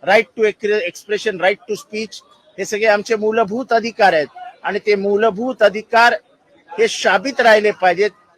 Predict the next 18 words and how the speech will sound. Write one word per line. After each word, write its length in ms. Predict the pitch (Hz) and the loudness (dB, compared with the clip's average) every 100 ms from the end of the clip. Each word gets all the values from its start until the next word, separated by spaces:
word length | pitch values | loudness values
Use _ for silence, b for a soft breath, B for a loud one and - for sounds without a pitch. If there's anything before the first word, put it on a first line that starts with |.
| _ _ _ _ _ | _ _ _ _ _
म्हणून 300 | 160 196 220 | -6 -4 -2
या 160 | 208 202 | 4 4
बेड्या 260 | 170 147 | 2 -2
आहेत. 120 | 127 107 _ _ _ _ _ _ _ 156 | -4 -6 _ _ _ _ _ _ _ 2
या 120 | 214 | 2
बेड्या 320 | 214 233 254 | 4 4 6
याच्यासाठी 540 | 233 220 262 254 240 254 | 4 4 2 2 0 0
पण 200 | 254 254 | 0 2
आहेत 140 | 254 - _ _ _ _ _ _ _ - | 2 -2 _ _ _ _ _ _ _ -2
की 80 | 240 | 2
अमेरिकेमध्ये 960 | 220 233 240 247 269 254 254 247 269 - - _ _ _ - | 4 4 4 2 0 0 2 4 4 4 -4 _ _ _ -4
जे 140 | 233 233 | -2 0
भारतीयांवर 800 | 180 208 240 262 247 247 254 247 | 2 2 2 2 2 2 2 2
अन्याय 340 | 226 240 247 | 2 2 2
होत 240 | 233 233 | 2 2
आहेत, 160 | 214 175 - _ _ _ _ _ _ - | 0 0 -4 _ _ _ _ _ _ -12
व्हिसाच्या 560 | 202 202 240 240 254 | -10 0 2 4 2
बाबतीत 480 | 220 226 220 247 | 4 2 2 -2